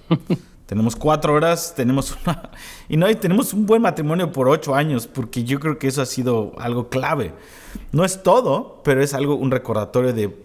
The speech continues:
Speaker 2: por qué hicimos nuestros votos. Una vez a la semana, cuatro horas, los jueves de cinco a nueve, tenemos, eh, eh, eh,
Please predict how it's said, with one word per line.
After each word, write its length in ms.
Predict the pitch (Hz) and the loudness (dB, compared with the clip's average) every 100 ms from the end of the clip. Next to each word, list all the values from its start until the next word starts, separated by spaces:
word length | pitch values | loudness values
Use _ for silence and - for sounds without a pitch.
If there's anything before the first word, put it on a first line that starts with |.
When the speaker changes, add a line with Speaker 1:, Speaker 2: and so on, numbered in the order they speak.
| - - _ | -20 -20 _
Speaker 2:
por 180 | 120 104 | -6 -4
qué 120 | - | -2
hicimos 280 | 127 131 120 | 0 0 0
nuestros 420 | 110 104 113 101 | 0 -2 -2 -2
votos. 320 | 107 117 104 | 0 -2 -2
Una 140 | 123 139 | -4 -2
vez 160 | 135 | -2
a 60 | 151 | -2
la 100 | 160 | -2
semana, 480 | 175 165 123 131 - | 0 0 0 0 -4
cuatro 380 | 117 120 127 131 | -6 -4 2 4
horas, 400 | 131 175 - - - - - - - | 4 0 -6 -18 -20 -20 -20 -12 -2
los 160 | 135 | -2
jueves 420 | - 151 147 175 | 2 2 2 -2
de 120 | 123 110 | -6 -6
cinco 340 | - 143 143 | -2 -2 0
a 60 | 127 | 2
nueve, 280 | 123 139 - - - - - - | 2 0 -2 -18 -20 -20 -20 -4
tenemos, 580 | 113 123 123 - - - | 0 2 2 -2 -12 -10
eh, 640 | 101 98 - - 101 95 90 | -8 -8 -8 -8 -6 -8 -10
eh, 60 | - | -12
eh, 220 | 101 92 | -10 -10